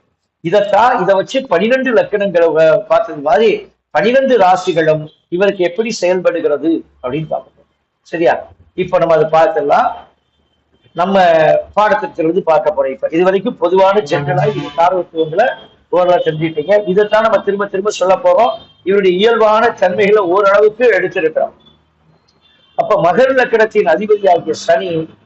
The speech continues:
ஒன்றாம் வீட்டுக்கும் இரண்டாம் வீட்டுக்கும் அவரே ஆதிபத்தியம் வாங்குகிறார். அதனாலே ஒன்றாம் இடத்துல நம்ம என்னெல்லாம் பார்ப்போம்? புகழ், அந்தஸ்து, மதிப்பு, மரியாதை, தோற்றம், நிறம், உயரம், இதெல்லாம் நம்ம பார்க்க போறோம்.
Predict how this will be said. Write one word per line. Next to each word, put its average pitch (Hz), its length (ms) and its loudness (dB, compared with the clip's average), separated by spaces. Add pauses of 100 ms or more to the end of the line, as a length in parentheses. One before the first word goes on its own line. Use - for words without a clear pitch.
(100)
ஒன்றாம் 240 440 2
வீட்டுக்கும் 214 380 -2
இரண்டாம் 202 440 2
வீட்டுக்கும் 185 360 -2
அவரே 190 240 4
ஆதிபத்தியம் 170 540 0
வாங்குகிறார். 131 540 -2 (840)
அதனாலே 190 460 2 (640)
ஒன்றாம் 233 320 2
இடத்துல 220 220 0
நம்ம 196 120 0
என்னெல்லாம் 214 320 0
பார்ப்போம்? 185 380 2 (300)
புகழ், 175 360 0 (380)
அந்தஸ்து, 185 580 -2 (340)
மதிப்பு, 175 520 -2 (460)
மரியாதை, 175 680 2 (280)
தோற்றம், 190 640 0 (220)
நிறம், 180 500 0 (320)
உயரம், 180 560 2 (300)
இதெல்லாம் 185 600 0
நம்ம - 160 0
பார்க்க 165 280 0
போறோம். 139 300 -4